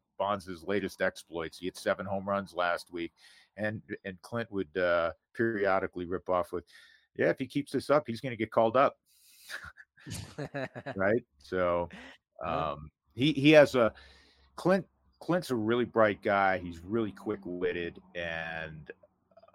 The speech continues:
Speaker 1: when, when he was in that space, you know, he definitely, he could definitely make you laugh. Um, some of my favorite stuff came from when he was the commissioner of fantasy camp, which he did for a number of years, um, even before he was a manager,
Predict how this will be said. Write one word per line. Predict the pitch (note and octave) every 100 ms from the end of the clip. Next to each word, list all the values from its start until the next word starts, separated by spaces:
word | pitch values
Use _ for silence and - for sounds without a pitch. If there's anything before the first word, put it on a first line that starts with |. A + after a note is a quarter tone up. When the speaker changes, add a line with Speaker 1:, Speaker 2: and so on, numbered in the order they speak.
| - _ - _ _ _
Speaker 1:
when, | F#2 G2 G2+ G2 F#2+ F#2 -
when | F#2+ F#2+
he | G2+ G#2+
was | A2+ F#2+
in | G#2+
that | G2+ F#2+ -
space, | - - - G2+ F#2+ F2+ E2+ - - - _ _
you | - F#2
know, |
he | G2
definitely, | F#2 G#2 G2+ G#2 F#2+ F2+
he | G2 G#2+
could | G2+
definitely | G2+ F#2 F#2+ F2
make | F2 E2+ F2+
you | D#2
laugh. | D2+ C#2+ C#2 - _ - - -
Um, | F#2 F2 E2+
some | - C#3
of | C#3+
my | A2+
favorite | F#2+ A2+ A2 G2
stuff | - - F#2
came | - G2 F#2
from | F2 F#2+ F2+
when | F2
he | G2+
was | F#2+ -
the | E2+
commissioner | - G2 G2+ A2+ - A#2 G#2+ G2+
of | F2+ -
fantasy | - - G#2 G2+ G2 E2
camp, | - F2+ D2+ D2
which | F2 -
he |
did | D#2+ G2+ -
for | F2+
a | E2+
number | F#2 G2+ F#2+
of | D#2+
years, | F2+ F#2 C2 - - - _ _ _ _ _ -
um, | E2 D2+
even | A#2 A#2+
before | G#2+ - A#2
he | G#2+
was | F#2 F2+
a |
manager, | F2 G2+ G#2+ F2 D2 - G1+